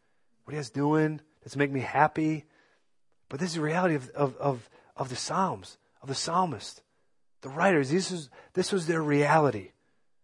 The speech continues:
There was pain. We read about King David in his life. He experienced tremendous sorrow, tremendous suffering,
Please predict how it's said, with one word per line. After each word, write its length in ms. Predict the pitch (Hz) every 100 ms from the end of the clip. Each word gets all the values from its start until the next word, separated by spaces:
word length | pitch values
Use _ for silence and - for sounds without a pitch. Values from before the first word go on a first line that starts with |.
| _ _ _ _
There 120 | 175
was 160 | 160 -
pain. 640 | - 165 175 160 95 - _ _ _ _ _ _ _ _ _ _ _ _ _ _ _ _ _
We 100 | 131
read 240 | 135 180
about 360 | 170 151 131 -
King 240 | - 170
David 360 | 147 160 175 156
in 80 | 143
his 160 | 135
life. 400 | 131 156 165 135
He 120 | - 180
experienced 600 | 151 - - 170 143 -
tremendous 880 | - 139 143 160 180 202 180 -
sorrow, 520 | - - 110 98 90 - _ _ _ _ _ -
tremendous 680 | - 143 160 180 196 151
suffering, 520 | - 123 113 - -